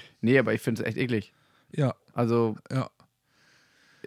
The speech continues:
Speaker 2: Es gibt
Speaker 1: äh,
Speaker 2: auch
Speaker 1: überhaupt das zu, zu testen.
Speaker 2: Ja, soll,
Speaker 1: So,
Speaker 2: soll ich
Speaker 1: Schatz, ich, darf, ich, darf ich mal riechen? Uh.
Speaker 2: Soll ich, soll ich den, soll ich, soll ich noch einen
Speaker 1: Also
Speaker 2: draufsetzen?
Speaker 1: Oh, ja.
Speaker 2: Ja. Ich hab mal gelesen, es gibt,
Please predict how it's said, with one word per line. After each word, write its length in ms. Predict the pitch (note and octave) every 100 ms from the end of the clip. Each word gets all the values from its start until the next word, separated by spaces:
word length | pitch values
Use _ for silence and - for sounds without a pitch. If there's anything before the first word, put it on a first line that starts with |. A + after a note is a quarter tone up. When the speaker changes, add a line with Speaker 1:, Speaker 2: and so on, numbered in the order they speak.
| - _ _
Speaker 2:
Es 140 | - C#3
gibt 200 | E3+ D#3
Speaker 1:
äh, 40 |
Speaker 2:
auch 160 | F3+ C#3
Speaker 1:
überhaupt 280 | D3 D#3 F3
das 140 | E3
zu, 80 | D#3+
zu 140 | -
testen. 500 | - A3+ B3+ - G2+
Speaker 2:
Ja, 240 | B2+ B2+ -
soll, 200 | B2+ C3
Speaker 1:
So, 80 | B2
Speaker 2:
soll 80 | C3+
ich 60 | C3
Speaker 1:
Schatz, 220 | D3+ -
ich, 80 | A2+
darf, 240 | C3 C3+
ich, 140 | C#3 -
darf 160 | C#3 D#3
ich 60 |
mal 120 | C#3+
riechen? 260 | B2+ C#3+ G3+ - - -
Uh. 840 | B2 C3+ A#3+ F4 F#3+ D3+ C#3+ B2 - _
Speaker 2:
Soll 160 | - C3
ich, 140 | B2 -
soll 160 | C3
ich 80 | B2
den, 240 | B2+ B2 -
soll 180 | B2 B2+
ich, 120 | C3
soll 140 | -
ich 60 | B2+
noch 80 | C3+
einen 80 | A#2
Speaker 1:
Also 80 |
Speaker 2:
draufsetzen? 460 | A#2+ C#3 E3 - F#3
Speaker 1:
Oh, 320 | A2+ A2+ G#2+
ja. 260 | A2 A2+ A2+ G2+ -
Speaker 2:
Ja. 300 | A#2 B2 D#3+ - _ - - _ -
Ich 140 | A#2+
hab 160 | C#3+ -
mal 60 |
gelesen, 400 | B2+ A#2+ C#3 D#3
es 140 | D#3 -
gibt, 180 | C#3+